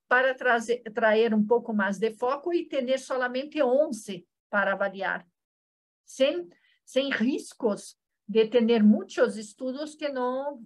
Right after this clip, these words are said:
não vão a contestar a pergunta. Então, é uma forma.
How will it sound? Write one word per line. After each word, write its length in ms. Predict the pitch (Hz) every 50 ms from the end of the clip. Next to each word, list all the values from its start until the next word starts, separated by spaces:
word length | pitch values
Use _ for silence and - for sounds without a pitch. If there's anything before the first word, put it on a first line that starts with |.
| - _ -
não 300 | 226 220 233 254 262 254
vão 320 | 240 247 262 285 302 302
a 120 | - 262 247
contestar 580 | 240 - 247 247 247 233 240 - - 214 214 220 233
a 60 | 226
pergunta. 680 | - 262 262 302 269 294 302 247 208 214 - 170 - _ _ _ _ _ _ _ _ _ _ _ _ _ _ _ _ _ -
Então, 240 | 240 208 - 226 220 214 214 269 233 233 -
é 240 | 220 208 208 226 220
uma 200 | 214 233 247 -
forma. 380 | - 220 196 196 196 185 190